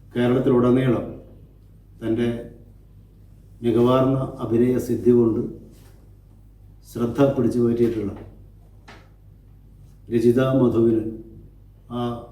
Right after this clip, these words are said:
അവാർഡ് കൊടുക്കണമെന്നാണ് ആലോചിച്ചത്. നേരത്തെ പറഞ്ഞിട്ടുള്ള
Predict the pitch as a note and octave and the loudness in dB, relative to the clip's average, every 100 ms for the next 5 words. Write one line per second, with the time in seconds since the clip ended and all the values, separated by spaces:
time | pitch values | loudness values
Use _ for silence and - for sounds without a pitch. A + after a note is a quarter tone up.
0 | A2+ A2+ A#2 A#2+ A#2 G#2 - A2+ A2 G#2+ | -10 -6 -4 -4 -4 -6 -4 -2 -2 -4
1 | G2+ G#2 G2+ G2 F2+ - - - - - | -6 -8 -8 -10 -10 -16 -20 -20 -20 -20
2 | - - - - - - - - - - | -20 -20 -20 -20 -20 -20 -20 -20 -20 -20
3 | - - - - - - - - - - | -20 -20 -20 -20 -20 -20 -20 -20 -20 -20
4 | - A#2+ A#2 A#2+ B2+ B2+ A#2+ A#2+ A#2 A#2+ | -14 -4 -2 -2 -4 -4 -2 0 2 2
5 | B2 | 0